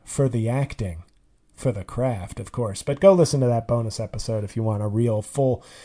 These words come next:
It was done before I watched Blondes, but it was, uh, pretty on point. But it was not as bad a movie as everybody said.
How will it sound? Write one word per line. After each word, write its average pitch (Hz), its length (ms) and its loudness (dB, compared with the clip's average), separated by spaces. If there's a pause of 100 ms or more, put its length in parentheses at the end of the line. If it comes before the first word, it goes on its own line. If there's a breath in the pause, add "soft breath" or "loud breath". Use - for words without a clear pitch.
(200 loud breath)
It 185 80 2
was 156 220 0
done 180 280 2
before 147 380 0
I 131 80 2
watched 120 480 -4
Blondes, 147 520 -2
but 113 200 -6
it 107 100 -8
was, 110 360 -4
uh, 101 340 -4 (1400 soft breath)
pretty 208 260 4
on 127 220 -2
point. - 480 -4 (400 soft breath)
But 180 120 2
it - 20 2
was 190 180 -2
not 226 180 -2
as 208 120 -2
bad 147 340 2
a 143 40 0
movie 143 280 -2
as 139 100 -2
everybody 147 400 -4
said. 147 520 -4